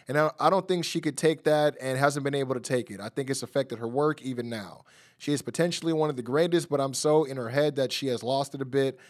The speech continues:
and has lost a step. She's got that jealousy and that little devil on her shoulder. That devil is me always being one step ahead of her, and she doesn't like that. She thought her birthright, uh,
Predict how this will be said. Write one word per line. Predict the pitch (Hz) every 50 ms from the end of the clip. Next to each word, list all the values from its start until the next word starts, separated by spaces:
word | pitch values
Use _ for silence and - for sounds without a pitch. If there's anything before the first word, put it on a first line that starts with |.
| - _ -
and | 113
has | 117 113 107
lost | 117 131 135 131 -
a | - 120
step. | - - - 113 92 85 - _ _ - - _ _ _
She's | - 139 120 120
got | 151 147 147 156
that | 139 131 123
jealousy | 113 147 160 180 180 175 - 180 180 165
and | 160 147
that | 135 127
little | 127 147 160 160 147
devil | 123 135 143 147 139 147
on | 139 135
her | 127 123
shoulder. | - - 139 127 113 92 87 78 - _ _
That | 127 127 123
devil | - 151 170 175 170 175
is | 170 151 127
me | 135 135 139 139 135 135
always | 120 131 139 143 143 120
being | 117 131 135 131 120 110
one | 110 131 135
step | 127 - 143 131 - 123
ahead | 127 127 127 123
of | 120 117
her, | 120 117 113 110 104 - - - - _
and | - 104
she | 117
doesn't | 123 135 131 131 127
like | 120 117 113 110 -
that. | - 95 87 82 - _ _ - - - _
She | - - 135
thought | 131 156 160 165 170
her | 165
birthright, | 135 117 147 160 160 156 151 160 156 156 151 151 143 - -
uh, | 127 127 127 123 120 117 113 110